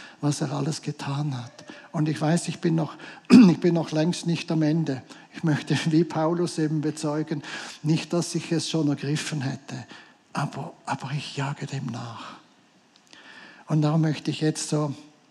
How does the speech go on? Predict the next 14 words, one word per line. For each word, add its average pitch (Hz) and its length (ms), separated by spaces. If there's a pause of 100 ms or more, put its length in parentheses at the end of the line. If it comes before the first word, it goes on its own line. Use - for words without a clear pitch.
gegen 143 300
Ende 147 280
dieses 143 380
Gottesdienstes 143 1000 (560)
einfach 151 640 (520)
dir 151 140
nochmals 143 480
die 147 100
Frage 147 440
stellen. 120 640 (1500)
Liebe 160 220
Schwester, 147 640 (720)
lieber 147 240
Bruder, 143 580